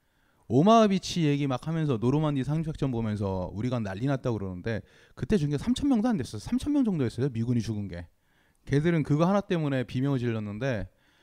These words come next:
얘네들은 천구백사십일 년 유월 이십이일서부터 천구백사십오 년도 오월 구 일까지 소련군이 죽었던 게 하루 평균 팔천 명 가까이 죽어 나자빠진 거예요.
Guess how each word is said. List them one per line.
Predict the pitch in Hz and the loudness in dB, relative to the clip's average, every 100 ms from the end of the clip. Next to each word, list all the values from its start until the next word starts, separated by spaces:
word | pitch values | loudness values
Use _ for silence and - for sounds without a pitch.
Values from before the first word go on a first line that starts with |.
| _ _ 123 | _ _ -4
얘네들은 | 156 160 160 160 151 123 104 | -2 0 2 2 2 0 -4
천구백사십일 | - 208 208 196 196 196 - - 185 - 202 185 165 | -4 -2 0 4 6 6 4 2 2 4 2 2 2
년 | 170 156 | 2 0
유월 | 123 151 160 | 0 0 0
이십이일서부터 | 127 139 143 131 139 147 120 - 117 110 | 0 0 2 4 6 6 4 4 0 0
천구백사십오 | - 185 196 185 147 135 143 156 123 | 0 0 2 2 2 0 -2 0 2
년도 | 120 120 110 | 2 2 2
오월 | 104 127 139 | 2 6 4
구 | - 120 | 4 0
일까지 | 123 - 107 104 | 0 0 0 0
소련군이 | 156 170 156 131 | 4 4 4 2
죽었던 | - 107 107 98 92 | 2 -2 -2 -4 -4
게 | 107 101 - - - - | -4 -4 -8 -16 -20 -10
하루 | - 214 | 0 2
평균 | - 190 151 | 4 2 2
팔천 | 131 233 - | 0 -2 2
명 | 240 220 | 4 4
가까이 | - 123 | 2 0
죽어 | - 113 | -2 -4
나자빠진 | 95 107 107 92 90 | -2 -4 -4 -4 -6
거예요. | 82 78 | -8 -10